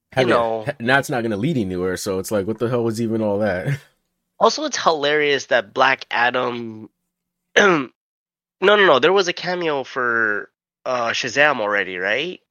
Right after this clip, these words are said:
Speaker 2: With Superman, right? Yeah.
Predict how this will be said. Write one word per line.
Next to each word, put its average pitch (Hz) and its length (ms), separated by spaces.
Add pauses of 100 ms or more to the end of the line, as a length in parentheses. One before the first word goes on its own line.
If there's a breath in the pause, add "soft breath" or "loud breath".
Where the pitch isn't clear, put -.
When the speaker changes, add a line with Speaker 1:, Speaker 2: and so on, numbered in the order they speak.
(580)
Speaker 2:
With 120 180
Superman, 190 640 (260)
right? 403 300 (460)
Yeah. 302 260